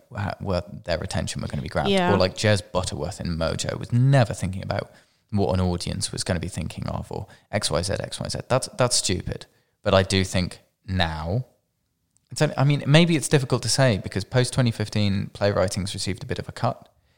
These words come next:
Speaker 1: You don't have as much new, interesting, you know, like, that sort of
Speaker 2: Mm.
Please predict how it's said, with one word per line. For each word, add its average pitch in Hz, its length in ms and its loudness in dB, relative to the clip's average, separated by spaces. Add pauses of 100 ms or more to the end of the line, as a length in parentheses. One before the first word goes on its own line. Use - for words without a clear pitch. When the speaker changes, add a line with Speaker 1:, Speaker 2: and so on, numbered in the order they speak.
(280)
Speaker 1:
You 107 80 0
don't 101 200 4
have 98 220 2
as 95 140 -4
much 92 220 -2
new, 90 160 0
interesting, 90 560 -6 (420)
you - 100 -14
know, 90 100 4
like, 90 200 -4
that 202 220 4
sort 202 160 6
of 196 220 4
Speaker 2:
Mm. - 40 -20